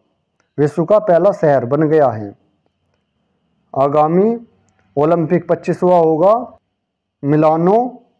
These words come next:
कॉर्टिनो। कुल देशों ने इसमें भाग लिया इक्यानवे, एथलीट आए अट्ठाईस सौ इकहत्तर। शुभांकर था बिंग डुएन डुएन। आदर्श वाक्य था together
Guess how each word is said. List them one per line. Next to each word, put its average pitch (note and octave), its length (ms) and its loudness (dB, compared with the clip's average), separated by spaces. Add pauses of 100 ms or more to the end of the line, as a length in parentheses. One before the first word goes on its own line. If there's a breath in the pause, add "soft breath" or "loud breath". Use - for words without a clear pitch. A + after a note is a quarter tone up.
कॉर्टिनो। D3+ 880 0 (1500)
कुल F3+ 280 0
देशों F3+ 340 0
ने F#3 180 2
इसमें F3 240 -2
भाग D#3 200 0
लिया E3+ 200 2
इक्यानवे, E3+ 800 0
एथलीट E3+ 440 0
आए G3 360 0 (220)
अट्ठाईस D#3 460 -4
सौ G#3 80 -2
इकहत्तर। A#2+ 540 -6 (1200)
शुभांकर E3 480 0
था G#3 280 0 (460)
बिंग G#3+ 400 0 (120)
डुएन E3 540 0
डुएन। B2+ 400 -2 (400)
आदर्श F3 320 0
वाक्य E3+ 320 0
था A3 380 0 (800)
together F3+ 480 2